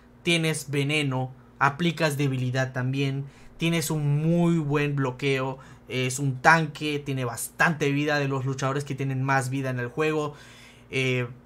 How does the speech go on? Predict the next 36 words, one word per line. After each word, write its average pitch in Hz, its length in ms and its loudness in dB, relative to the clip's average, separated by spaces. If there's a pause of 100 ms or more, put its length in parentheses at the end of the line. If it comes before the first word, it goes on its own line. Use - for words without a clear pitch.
(500)
habilidades, 151 800 4
tiene, 160 640 2
es 143 160 -4
muy 180 220 4
fuerte 165 480 0
contra 139 420 -2
cualquier 147 640 -2
luchador 135 520 -2
mutante. 143 800 -2 (240)
Prácticamente 143 720 0
si 127 400 -4
inicia 139 500 -2
una 143 240 0
pelea 135 220 -2
contra 131 220 -6
un 135 80 -4
luchador 131 280 -4
mutante 131 420 -4
ganas 131 360 -2
bastantes 123 460 -8
cargas, 135 480 -2
cuatro 131 460 -2
creo, 131 360 -2 (300)
eh, 120 300 0
cuatro 143 300 2
cargas 139 300 0
de 139 80 -4
persistencia 139 600 -6
es 139 60 -6
lo 131 120 -2
máximo 143 480 0
que 131 100 -8
puede 135 280 -4
conseguir, 127 500 -6
eh, 110 680 -6
Apocalipsis. 131 840 -2